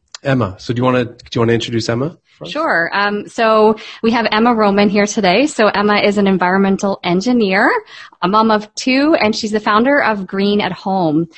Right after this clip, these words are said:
Speaker 2: So she helps moms and moms-to-be reduce toxins at home without overwhelm. I could use that piece. <laughs> Um,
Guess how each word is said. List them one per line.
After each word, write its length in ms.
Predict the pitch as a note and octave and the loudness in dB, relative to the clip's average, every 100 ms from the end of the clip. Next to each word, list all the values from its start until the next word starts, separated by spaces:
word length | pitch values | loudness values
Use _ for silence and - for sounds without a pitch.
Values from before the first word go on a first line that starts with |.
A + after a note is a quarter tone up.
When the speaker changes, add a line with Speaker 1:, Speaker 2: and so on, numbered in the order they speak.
| - - | -20 -16
Speaker 2:
So 260 | - G#3+ G#3+ | -2 2 2
she 260 | G#3 G#3+ | 0 -4
helps 400 | G#3+ G3 G3 - | -2 -2 -4 -6
moms 440 | G3 G3 A3+ C#4 D4+ | -4 0 2 2 2
and 160 | G3 | 0
moms-to-be 680 | F#3 F#3 G#3+ G#3+ - G#3+ G#3 | -2 -2 -4 -6 -10 -8 -6
reduce 460 | G3 F#3 F#3 F#3 - | -8 -8 -6 -8 -12
toxins 800 | - F#3+ F#3 - G3 G3 F#3+ - | -12 -10 -10 -10 -6 -4 -6 -8
at 160 | D#3 - | -14 -12
home 420 | - F3 G3+ A3+ | -8 -6 -6 -6
without 340 | G3 G3 F#3+ - | -6 -4 -6 -4
overwhelm. 720 | E3 E3+ E3 D#3+ D#3 G#3 A#3 G3+ | -6 -4 -6 -6 -6 -6 -8 -10
I 100 | E3+ | -14
could 220 | - F3+ | -14 -12
use 200 | F3+ E3 | -10 -8
that 260 | D#3+ D#3 - | -8 -10 -12
piece. 440 | G3 B3 D#4 - _ - | -12 -12 -14 -20 _ -12
<laughs> 440 | A#2+ B2 B2 G3+ A#3+ | -12 -10 -6 -4 0
Um, 560 | A#3+ A3 G#3 A3 A#3 | 2 4 2 0 -4